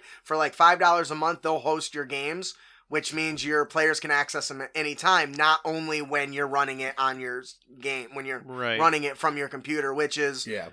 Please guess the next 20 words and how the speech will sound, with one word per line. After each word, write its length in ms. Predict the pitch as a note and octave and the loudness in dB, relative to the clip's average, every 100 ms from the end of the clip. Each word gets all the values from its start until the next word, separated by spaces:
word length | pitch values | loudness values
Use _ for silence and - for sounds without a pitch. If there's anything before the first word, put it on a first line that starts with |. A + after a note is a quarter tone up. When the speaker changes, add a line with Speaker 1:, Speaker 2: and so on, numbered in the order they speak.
| - | -10
Speaker 1:
you 80 | C#3 | -2
know, 140 | C#3 | 2
on 180 | D3 C#3+ | 2 4
Friday 400 | - F3 E3+ D#3 | 8 8 8 2
they 120 | D3 | -2
tried 300 | C#3+ C#3+ C#3 | 2 4 2
connecting 540 | C#3+ D#3 D3+ C#3+ C3+ C3 | 4 4 4 -2 -6 -6
and 220 | C3 C3+ | -6 -2
my 140 | C#3+ | -2
computer 440 | C#3 B2 C#3+ C3+ B2+ | -2 -6 -4 -4 -6
decided 520 | B2+ C3 C3 B2+ B2 | -4 -2 0 -2 -8
to 80 | B2 | -10
be, 460 | B2+ B2+ B2+ A#2+ _ _ _ _ | -10 -8 -10 -12 _ _ _ _
uh, 220 | B2 B2 B2 | -8 -6 0
Windows 460 | D3+ C#3 C3 B2 | -2 0 -4 -4
and 100 | C3 | -6
restart 600 | C3 B2+ - D3+ C3+ C3 C3 | -6 -6 4 6 6 2 -6
and 240 | B2 B2 | -12 -2
update, 520 | D#3+ - C#3 C3 C#3 - | -2 -2 -6 -6 -6 -6
so 480 | C#3 B2+ B2+ B2 | -2 0 -2 -4